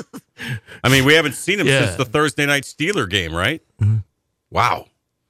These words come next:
Speaker 2: What was
Speaker 1: He,
Speaker 2: that?
Speaker 1: uh,
Speaker 2: That was November second. It's, today's November thirtieth.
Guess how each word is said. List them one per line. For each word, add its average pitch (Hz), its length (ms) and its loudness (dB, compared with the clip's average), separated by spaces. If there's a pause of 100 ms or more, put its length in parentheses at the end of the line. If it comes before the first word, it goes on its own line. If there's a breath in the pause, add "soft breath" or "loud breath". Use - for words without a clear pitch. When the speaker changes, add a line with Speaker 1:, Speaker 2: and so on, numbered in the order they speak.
(640)
Speaker 2:
What 127 100 2
was 123 100 2
Speaker 1:
He, 123 60 4
Speaker 2:
that? 113 80 2
Speaker 1:
uh, - 20 -10
Speaker 2:
That 123 160 2
was 143 100 -2
November 117 420 0
second. 98 540 -6
It's, - 280 -12
today's 110 340 -4
November 104 340 -4
thirtieth. 117 440 -6